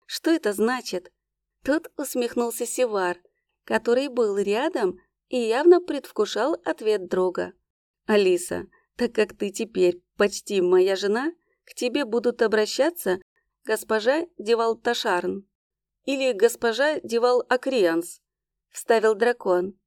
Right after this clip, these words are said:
и я совсем запуталась. «Так, давайте по порядку.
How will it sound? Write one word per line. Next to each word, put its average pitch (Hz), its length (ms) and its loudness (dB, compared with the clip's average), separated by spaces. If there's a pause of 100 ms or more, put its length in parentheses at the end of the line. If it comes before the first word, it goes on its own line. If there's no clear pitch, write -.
(120)
и 240 80 0
я 254 240 2
совсем 277 480 -2
запуталась. 196 800 -4 (360)
«Так, 208 440 0
давайте 220 400 2
по 269 100 -4
порядку. 196 640 -4